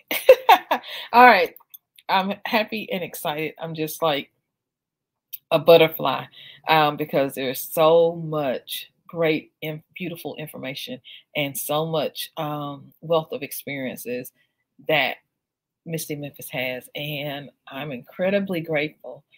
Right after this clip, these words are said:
that she's chosen to share that with you and with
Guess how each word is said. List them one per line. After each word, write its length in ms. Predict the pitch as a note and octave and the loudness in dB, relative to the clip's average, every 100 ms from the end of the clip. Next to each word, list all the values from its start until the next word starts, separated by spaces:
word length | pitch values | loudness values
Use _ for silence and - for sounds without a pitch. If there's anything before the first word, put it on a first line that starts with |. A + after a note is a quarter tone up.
| _ _ | _ _
that 160 | D3+ - | -2 0
she's 260 | - D3 | -4 -6
chosen 640 | - - D3 D3+ D3 C#3 C3 | -8 -4 -2 -2 -6 -10 -12
to 120 | C3 | -12
share 480 | - - D3+ D3+ C#3+ | -10 -6 -4 -4 -6
that 340 | C3+ A#2+ A2+ _ _ _ _ _ _ - | -8 -8 -12 _ _ _ _ _ _ -6
with 500 | D#3 C3+ B2+ C3 - - _ _ _ _ _ D3 | -2 0 -2 -4 -12 -20 _ _ _ _ _ -8
you 340 | E3+ A#3 B3 _ _ _ _ _ _ _ - | -2 0 -2 _ _ _ _ _ _ _ -12
and 260 | D3 C#3 C#3+ | -10 -10 -14
with 120 | C#3 | -18